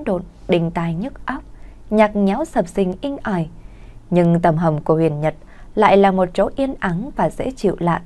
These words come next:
thường. Thiết bị cách âm hữu hiệu, không hề đem bất cứ một tạp âm nào phía trên vọng xuống dưới lầu. Thu xếp tốt cho Trân Trân xong, Warner liền lên lầu tìm Mark.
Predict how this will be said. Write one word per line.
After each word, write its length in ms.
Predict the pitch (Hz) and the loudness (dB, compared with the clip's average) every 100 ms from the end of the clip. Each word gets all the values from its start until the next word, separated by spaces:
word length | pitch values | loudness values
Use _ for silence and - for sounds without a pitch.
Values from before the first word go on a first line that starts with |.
| - | -6
thường. 240 | 170 156 - - - - - - - | -4 -4 -8 -16 -20 -20 -20 -20 -2
Thiết 160 | 226 196 | 0 4
bị 180 | 180 - | 4 4
cách 200 | 247 - | 4 6
âm 200 | 175 175 | 6 4
hữu 200 | 185 269 | 0 0
hiệu, 240 | 196 165 - - - - - | 0 0 -2 -16 -20 -16 0
không 180 | 233 | 2
hề 160 | 226 208 | 4 4
đem 240 | 202 269 | 2 -2
bất 240 | 277 320 - | -2 -4 0
cứ 240 | 185 190 | 0 0
một 220 | 302 233 - | -2 -4 0
tạp 240 | 170 165 | -2 0
âm 220 | - 262 254 | -4 -4 -2
nào 160 | 180 | -4
phía 260 | 170 170 185 - | -4 -6 -6 -6
trên 240 | 247 247 - - - - | -6 -6 -10 -18 -20 0
vọng 220 | 185 170 | 4 4
xuống 340 | 170 165 160 190 | 2 -2 -2 -2
dưới 220 | - 160 | -4 -4
lầu. 320 | 208 196 151 - - - - - - - - - - - - - - - | -4 -4 -6 -8 -18 -20 -20 -20 -20 -20 -20 -20 -20 -20 -20 -20 -20 0
Thu 260 | 185 165 160 | 4 6 6
xếp 200 | - - | 2 -2
tốt 160 | 220 247 | -2 -2
cho 120 | 196 | -4
Trân 240 | 185 170 165 | -2 -2 0
Trân 220 | 180 165 | -2 -4
xong, 240 | - 175 170 - - - - - | -4 -6 -6 -14 -18 -18 -16 6
Warner 380 | 190 175 170 170 | 6 8 6 6
liền 260 | 165 147 | 4 2
lên 160 | 160 165 | 2 4
lầu 160 | 165 | 2
tìm 280 | 147 165 151 | 2 0 -2
Mark. 200 | 151 220 | -2 -6